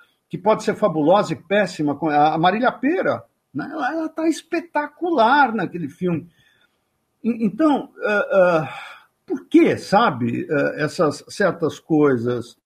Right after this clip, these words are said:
eh, eh, por que certas coisas, eh, o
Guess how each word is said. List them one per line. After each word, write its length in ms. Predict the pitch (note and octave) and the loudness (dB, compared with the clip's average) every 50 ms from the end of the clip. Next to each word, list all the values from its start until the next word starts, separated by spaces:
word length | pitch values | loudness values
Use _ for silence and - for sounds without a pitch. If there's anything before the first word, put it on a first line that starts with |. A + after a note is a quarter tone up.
| _ _ _ _ _ _ _ _ _ _ _ - | _ _ _ _ _ _ _ _ _ _ _ -6
eh, 1160 | C3+ C3+ C3+ C3 B2+ B2 C3 C3+ - C3+ C3 B2+ B2 B2+ B2 B2 B2 B2 B2 B2 A#2+ C3+ C#3+ B2+ - _ _ _ - | 0 2 2 4 4 2 2 2 2 2 4 4 4 4 4 4 4 4 2 0 -2 -4 -6 -8 -14 _ _ _ -12
eh, 100 | D3+ D3 - - | -12 -12 -10 -12
por 140 | D#3 - | -16 -10
que 160 | - - A#3 - | -6 -4 -4 -2
certas 420 | - G3 E3+ - - D#3 C3 - | 0 -2 -2 0 0 -2 -4 -4
coisas, 240 | - - D3+ D3+ D3+ | -6 -4 -2 0 2
eh, 240 | D3 C#3+ C#3+ D#3+ D#3+ | 2 4 4 4 2
o 300 | C#3+ - F3+ D#3 - - | 0 0 -2 -4 -4 -6